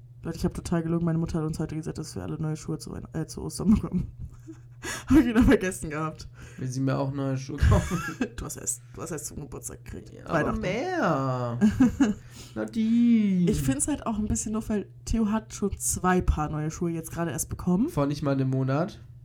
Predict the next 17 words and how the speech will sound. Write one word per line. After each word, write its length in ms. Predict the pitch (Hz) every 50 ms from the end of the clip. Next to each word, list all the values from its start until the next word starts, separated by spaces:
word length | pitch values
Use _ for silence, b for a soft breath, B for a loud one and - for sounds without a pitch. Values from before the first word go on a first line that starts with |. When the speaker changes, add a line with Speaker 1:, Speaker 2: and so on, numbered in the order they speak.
| - - - - - - - -
Speaker 2:
Doch, 200 | 135 131 120 -
ein 60 | 117
Monat 280 | 117 113 107 104 104 98
kann 160 | - 98 -
schon 200 | - - 95 95
sein. 200 | - 101 101 98
Speaker 1:
W-, 500 | 95 - - - - - - - - - - -
warum 320 | 196 196 196 208 214 202
bekommt 260 | 196 196 202 196 190
er 60 | 185 165
jetzt 80 | - 175
noch 100 | 180 160
mal 120 | 170 151
ein 60 | -
Paar 180 | - 156 156 151
neue 200 | - - - -
Schuhe? 280 | - - 147 151 160